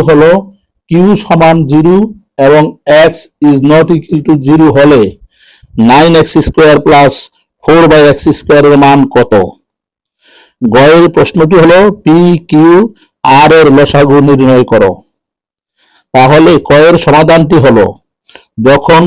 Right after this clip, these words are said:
কোনো বীজগণিতীয় রাশিকে দুই বা ততোধিক রাশির গুণফল রূপে প্রকাশ করা হয় তখন ইহাকে উৎপাদকে বিশ্লেষণ বলে। যেমন এক্স স্কয়ার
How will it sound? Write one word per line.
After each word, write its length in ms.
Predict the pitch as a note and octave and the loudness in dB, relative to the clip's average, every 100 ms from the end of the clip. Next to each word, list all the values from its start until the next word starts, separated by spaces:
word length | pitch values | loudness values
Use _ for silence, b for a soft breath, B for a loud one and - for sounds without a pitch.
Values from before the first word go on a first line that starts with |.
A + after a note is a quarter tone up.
| D#3+ | 0
কোনো 180 | E3 D#3+ D#3+ C#3 | 0 2 0 0
বীজগণিতীয় 720 | D#3+ E3 D#3+ D#3+ D3+ E3 D#3 C#3 | 0 0 0 0 -2 0 2 2
রাশিকে 420 | D3 F3+ D#3 B2+ G2 _ _ _ - | 0 -4 -2 0 -2 _ _ _ -10
দুই 240 | A2+ C#3+ F3 | -2 0 2
বা 80 | E3 D#3 | 0 0
ততোধিক 420 | D#3 D3 D#3+ E3+ E3 | -2 -2 -2 -2 0
রাশির 320 | D#3 D3+ E3 D#3+ B2 | -2 0 0 0 0
গুণফল 440 | C#3+ D#3+ D3 D3+ D3+ D3+ | 0 0 -2 -2 -2 -2
রূপে 240 | D3 D3+ D3+ | 0 0 0
প্রকাশ 300 | E3 C3 D3 C#3 - | -2 0 -2 -2 -2
করা 180 | C#3+ B2+ | -2 0
হয় 260 | C3 B2 F#2+ - _ _ _ _ _ _ _ - | 0 0 -2 -6 _ _ _ _ _ _ _ -4
তখন 340 | C3+ - E3+ E3+ - D#3+ | -2 0 0 0 -2 0
ইহাকে 280 | C#3 D#3 D#3+ C3+ | 0 0 0 0
উৎপাদকে 540 | - D3+ D#3 D#3+ D3+ C#3+ | 0 0 0 0 0 -2
বিশ্লেষণ 480 | C#3+ - C#3+ F3+ F#3+ A#3 F3 | -2 -2 -2 0 0 0 0
বলে। 300 | B2+ B2+ A2 F#2+ - - _ _ _ _ _ _ _ - A#2 | 0 2 2 -2 -6 -20 _ _ _ _ _ _ _ -6 0
যেমন 360 | D3 D#3+ C3+ D#3 D#3+ _ _ _ _ - | 2 2 0 -2 -6 _ _ _ _ -4
এক্স 240 | B2 - D#3 - | -4 -2 -4 -4
স্কয়ার 340 | - B2+ E3 | 0 2 2